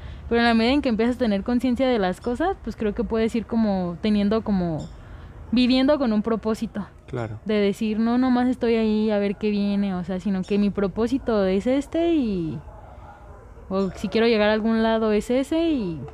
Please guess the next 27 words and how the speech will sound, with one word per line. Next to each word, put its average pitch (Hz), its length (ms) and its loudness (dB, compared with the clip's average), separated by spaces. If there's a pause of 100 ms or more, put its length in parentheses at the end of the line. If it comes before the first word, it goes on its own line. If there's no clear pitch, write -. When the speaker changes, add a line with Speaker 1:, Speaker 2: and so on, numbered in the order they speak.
Speaker 1:
pues, - 140 -18
tengo 214 260 0
que, 208 180 2
es 208 120 -2
como 202 260 0
de... 170 340 -2 (540)
Pregúntate 220 460 2
si 240 100 0
lo 202 140 2
que 202 100 2
haces 220 180 2
hoy 220 120 2
te 226 160 2
lleva 220 200 4
a - 40 4
donde 214 200 2
quieres 226 200 2
estar 208 240 0
mañana, 220 380 0
¿no? 220 200 -2
Speaker 2:
Exacto. 247 60 -2
Speaker 1:
De 185 340 -4 (160)
ir 208 160 -2
viendo 214 400 0 (240)
por 196 140 0
dónde 196 240 2
voy. 196 220 0